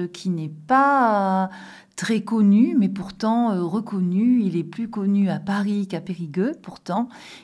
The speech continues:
il est natif, on va dire, euh, juste à côté de, de Périgueux. Déjà, euh, sa naissance, euh, euh, nous, nous pose question, puisque vous allez voir, euh, il est inscrit au, sur les registres de Périgueux, mais en fait, il est né à Notre-Dame de Sanillac.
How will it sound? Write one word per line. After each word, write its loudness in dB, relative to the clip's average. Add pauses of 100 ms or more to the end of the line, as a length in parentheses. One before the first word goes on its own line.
il -2
est 0
natif, -4
on -6
va -6
dire, -6
euh, -6
juste -6
à -6
côté -6
de, -4
de -8
Périgueux. -4
Déjà, -2
euh, -2 (420)
sa 2
naissance, 6
euh, 2 (320)
euh, -2
nous, 4
nous 6
pose 0
question, 2 (260)
puisque -4
vous 0
allez 4
voir, 4
euh, 0 (420)
il -2
est -2
inscrit 2
au, 2
sur -4
les -4
registres -4 (380)
de -2
Périgueux, 0
mais 6
en 2
fait, -2
il 0
est 0
né 2
à -4
Notre-Dame 0
de -4
Sanillac. -6